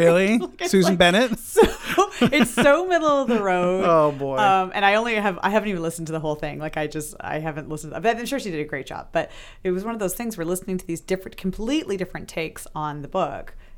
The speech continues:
Speaker 2: did change, um, you know,
Speaker 1: Right.
Speaker 2: like, it did have an impact on my perception of the material.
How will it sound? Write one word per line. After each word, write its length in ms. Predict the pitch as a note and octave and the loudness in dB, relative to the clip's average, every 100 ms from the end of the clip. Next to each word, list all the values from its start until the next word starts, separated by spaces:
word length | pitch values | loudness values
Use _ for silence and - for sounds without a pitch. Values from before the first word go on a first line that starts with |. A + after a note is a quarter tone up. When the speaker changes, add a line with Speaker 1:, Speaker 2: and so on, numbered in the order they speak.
| - | -8
Speaker 2:
did 280 | C4 F#4 F#3 | -4 -4 -6
change, 580 | - F#3 F3 - - - | -8 -6 -6 -10 -14 -10
um, 360 | E3+ D#3 D3+ A2 | -6 -6 -6 -8
you 80 | C3 | -2
know, 60 | C3 | 0
Speaker 1:
Right. 240 | E3+ F3+ | 2 2
Speaker 2:
like, 180 | A3 G#3+ | 0 0
it 180 | F3+ F3+ | -2 0
did 240 | G3 F#3+ F#3 | 0 -2 -2
have 220 | E3+ E3 | -4 -4
an 60 | D#3 | -4
impact 320 | E3+ D#3+ D#3 | -6 -6 -6
on 120 | D#3 D3 | -8 -6
my 120 | D3 | -8
perception 520 | - D3+ D3 - D3 | -10 -10 -10 -10 -10
of 140 | C#3 - | -12 -10
the 140 | C#3+ | -12
material. 680 | C#3 - D#3 D#3 D3 D3 | -10 -10 -8 -6 -6 -8